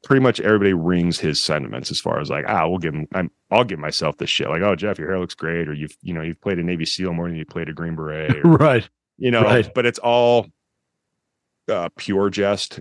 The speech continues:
Speaker 1: and none of it's been, like, with an ulterior, like, "You're embarrassing us," you know? And since I don't go in the space of, like, I think if people that go from our careers to the space of being,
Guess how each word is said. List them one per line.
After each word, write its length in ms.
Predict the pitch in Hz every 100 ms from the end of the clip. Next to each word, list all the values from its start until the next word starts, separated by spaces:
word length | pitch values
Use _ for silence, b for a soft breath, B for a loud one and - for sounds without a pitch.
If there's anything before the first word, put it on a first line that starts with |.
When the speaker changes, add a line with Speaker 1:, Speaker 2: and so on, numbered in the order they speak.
| -
Speaker 1:
and 180 | 92
none 120 | 90 92
of 100 | 87
it's 120 | -
been, 260 | - 87 80
like, 220 | 78 -
with 220 | 85 -
an 80 | -
ulterior, 540 | 69 - 87 82 78
like, 240 | 73 69 - -
"You're 140 | 87
embarrassing 500 | 73 71 69 - -
us," 320 | - - - _ _ _ _ _ _ _
you 140 | - 76
know? 360 | 73 69 71 -
And 440 | 87 80 76 73 -
since 240 | - 98
I 160 | - 107
don't 320 | 107 104 95 _ _ _ _ _ -
go 260 | 98 101 98
in 100 | 92
the 80 | 82
space 520 | - - 92 90 -
of, 100 | 85
like, 240 | 80 76
I 120 | 82 87
think 460 | - 107 107 92 -
if 200 | 87 -
people 220 | - 101 92
that 60 | 85
go 220 | 87 87
from 180 | - 87
our 100 | 82
careers 460 | - 85 82 80 -
to 140 | -
the 100 | 82
space 460 | 78 - 87 82 -
of 100 | 76
being, 220 | 80 76